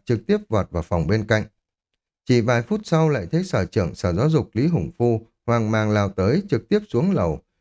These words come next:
còn không ngồi xe ngựa mà thi triển thần pháp, thể hiện ra tu vi cấp tông sư, hóa thành một tia chớp, lao về phía thành chủ phủ như điên. Sau đó mười mấy người mới đi ra từ căn phòng kia, bất ngờ đều là những lão đại của các học viện nổi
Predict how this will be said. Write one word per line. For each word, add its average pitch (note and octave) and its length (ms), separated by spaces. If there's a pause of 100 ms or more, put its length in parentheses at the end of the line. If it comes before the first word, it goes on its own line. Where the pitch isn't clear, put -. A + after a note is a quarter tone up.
(120)
còn C#3+ 180
không F#3+ 240
ngồi A#2+ 160
xe E3+ 180
ngựa C3+ 320
mà F2 140
thi A2 260
triển G2 200 (100)
thần F#2+ 180
pháp, F3+ 200 (340)
thể B2 140
hiện A2+ 280
ra A#2+ 100
tu A#2 220
vi A2 200
cấp G3+ 180 (100)
tông A#2 180
sư, B2 340 (260)
hóa E3 200
thành E3+ 140
một A#2+ 160
tia F3+ 140
chớp, G#3+ 200 (300)
lao G#2+ 240
về F2 220
phía A#2+ 220
thành F2+ 180
chủ E2+ 280
phủ D#2+ 200
như A2 140
điên. A#2+ 260 (680)
Sau C3 200
đó A2 200
mười E3+ 160
mấy A2+ 200
người C3+ 340 (260)
mới G3+ 140
đi G3 180
ra F3+ 200
từ G#2+ 200
căn A2+ 240
phòng E2+ 220
kia, A#2 280 (260)
bất A3+ 160
ngờ D3+ 260
đều B2+ 140
là B2 100
những E3 200
lão F#3 200
đại D#3 300
của E2 120
các D3+ 180
học G#2 180
viện G#2 260
nổi F#2+ 180